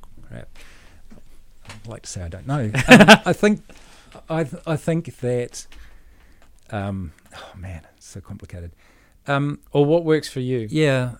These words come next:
Speaker 1: yeah. I guess firstly, you never really know. Um, well, you, you probably know when you get there, but, um, you, I try and put the foundation stones in place, right? So, right, you know, make sure I've got the right people in the right place, make sure they
Speaker 2: Mm.
Speaker 1: understand their roles,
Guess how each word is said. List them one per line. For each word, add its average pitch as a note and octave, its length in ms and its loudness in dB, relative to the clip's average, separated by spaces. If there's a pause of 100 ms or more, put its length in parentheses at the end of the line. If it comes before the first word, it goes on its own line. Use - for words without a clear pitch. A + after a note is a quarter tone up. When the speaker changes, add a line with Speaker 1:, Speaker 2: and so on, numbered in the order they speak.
(120)
Speaker 1:
yeah. B2+ 440 -4 (1900)
I C3+ 60 -2
guess - 280 0
firstly, A#2+ 800 -6
you B2+ 80 -6
never A2+ 260 0
really E2+ 220 -8
know. F#2+ 460 -10 (200)
Um, G2+ 480 -8 (380)
well, D3+ 160 4
you, C3 200 -2
you B2 140 -6
probably A2+ 300 -6
know F#2 180 -4
when F2+ 120 -6
you E2 60 -10
get A2+ 180 -8
there, F#2+ 120 -8
but, G2 240 -10 (760)
um, G2 500 -4 (520)
you, A#2 160 -6 (400)
I C3 160 0
try D3+ 280 0
and D3+ 100 2
put - 120 -6
the - 40 -20
foundation A2+ 400 -2
stones A2+ 320 -4
in A#2+ 60 -10
place, C3 240 -6
right? A2 120 -8
So, A2 300 -8
right, A2 260 -8 (160)
you A#2 100 -8
know, G2 40 -6
make G#2+ 220 -8
sure - 160 -10
I've F#2+ 80 -12
got - 100 -14
the G2 80 -12
right G2+ 160 -10
people G2 240 -12
in G2 80 -6
the F#2+ 80 -8
right F#2+ 160 -12
place, G#2+ 420 -6
make A2 140 -10
sure B2+ 140 -8
they B2+ 80 -6
Speaker 2:
Mm. G2+ 40 -8
Speaker 1:
understand G2+ 300 -8
their G2+ 80 -12
roles, G#2 400 -8